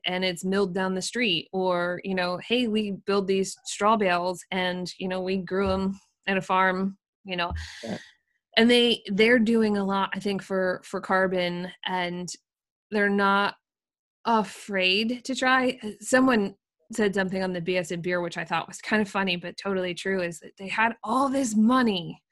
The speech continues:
Speaker 1: to figure out how to come up with these chemical compounds to make terrible things like spray foam and that,
Speaker 2: Mm-hmm.
Speaker 1: but not enough money to figure out how to do water details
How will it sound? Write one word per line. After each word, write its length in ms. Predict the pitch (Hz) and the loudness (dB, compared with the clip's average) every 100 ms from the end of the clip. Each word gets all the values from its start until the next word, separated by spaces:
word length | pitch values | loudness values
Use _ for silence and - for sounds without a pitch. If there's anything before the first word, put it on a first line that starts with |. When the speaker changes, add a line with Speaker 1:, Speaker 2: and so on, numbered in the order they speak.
| _ _ - _ _ - | _ _ -20 _ _ 0
Speaker 1:
to 80 | 233 | 2
figure 380 | 247 240 226 | 4 4 6
out 240 | 226 220 190 | 6 6 4
how 140 | 214 | 0
to 100 | 226 | 0
come 260 | 214 226 226 | 0 2 2
up 140 | 226 | 2
with 80 | 220 | 0
these 220 | 214 196 | 0 -2
chemical 440 | - 233 247 247 208 | 0 2 2 2 -2
compounds 680 | - 208 220 214 185 185 - | 0 2 2 2 -2 -2 -4
to 80 | |
make 240 | 190 196 185 | 0 0 -2
terrible 400 | - 220 233 226 | 0 2 2 2
things 400 | 202 196 202 196 | -2 0 0 -2
like 180 | 185 180 | -4 -6
spray 400 | - - 214 220 | -6 -2 4 4
foam 460 | 208 190 185 175 170 - | 4 0 -2 -4 -10 -6
and 400 | 180 180 175 180 190 | -2 0 -2 -6 -10
that, 360 | 196 185 170 - - - - - | 0 0 2 -2 -8 -20 -20 -12
Speaker 2:
Mm-hmm. 200 | 120 240 | -8 0
Speaker 1:
but 160 | 240 233 | 2 4
not 340 | 240 240 254 | 4 4 4
enough 340 | 247 240 233 - | 4 2 0 2
money 320 | 226 233 226 | 2 4 4
to 120 | 214 | 2
figure 420 | 202 220 202 208 | 2 0 0 0
out 240 | 208 196 196 | 2 2 0
how 180 | 208 202 | 0 2
to 140 | 208 | 2
do 320 | 190 202 202 | 0 2 2
water 560 | 185 185 190 185 202 214 | 0 0 2 4 4 0
details 840 | 196 202 196 196 202 196 196 196 | -2 -4 -4 -4 -2 0 -2 -4